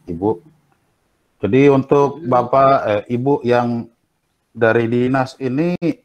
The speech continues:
Speaker 1: saya juga kurang tahu persis, eh, kalau dari Stephen sudah pernah Ibu japri untuk merubah nama apanya ini apa gimana, Bu?
Speaker 2: Eh, bukan. Saya mendaftar dua kali.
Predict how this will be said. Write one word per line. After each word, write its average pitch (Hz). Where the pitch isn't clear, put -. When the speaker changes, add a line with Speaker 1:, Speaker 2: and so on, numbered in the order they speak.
Speaker 1:
saya 147
juga 170
kurang 143
tahu 139
persis, -
eh, 120
kalau 135
dari 131
Stephen 185
sudah 147
pernah 143
Ibu 139
japri 127
untuk 123
merubah 120
nama 113
apanya 101
ini 113
apa 127
gimana, 127
Bu? 120
Speaker 2:
Eh, 185
bukan. 196
Saya 190
mendaftar 202
dua 185
kali. 202